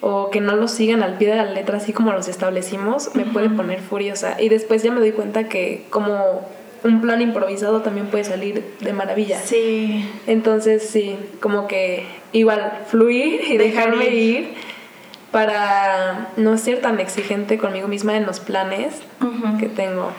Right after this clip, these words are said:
Speaker 2: Uy, es que eso a mí también me pasa y bueno, es, o sea, decirlo, decir las cosas que nos afectan es más fácil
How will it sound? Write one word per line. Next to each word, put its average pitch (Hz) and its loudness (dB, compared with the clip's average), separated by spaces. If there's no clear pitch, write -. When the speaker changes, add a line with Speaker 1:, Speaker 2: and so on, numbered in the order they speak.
Speaker 2:
Uy, 226 2
es 233 -2
que 269 -2
eso 254 0
a - 6
mí 269 4
también 254 -2
me 240 -4
pasa 254 -2
y 202 0
bueno, 208 0
es, 233 0
o 247 0
sea, 220 4
decirlo, 269 2
decir 254 0
las 285 2
cosas 247 -4
que 226 -4
nos 202 -2
afectan 196 -6
es 208 -6
más 208 -2
fácil 247 -6